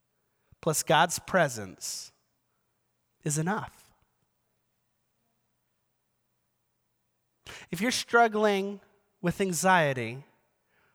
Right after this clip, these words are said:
we don't discount your experience. We count it all for God's presence to be near.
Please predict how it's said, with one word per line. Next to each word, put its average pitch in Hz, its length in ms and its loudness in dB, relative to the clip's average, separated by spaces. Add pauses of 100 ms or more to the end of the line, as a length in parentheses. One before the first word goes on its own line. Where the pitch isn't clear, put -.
(380)
we 185 100 2
don't 196 240 2
discount 180 580 -2
your 147 160 -4
experience. - 1040 -8 (1400)
We 175 100 -2
count 190 280 0
it 165 100 2
all 143 480 4 (600)
for - 180 -6
God's 156 300 2
presence 131 560 -4
to - 100 -8
be 139 160 -4
near. 113 360 -6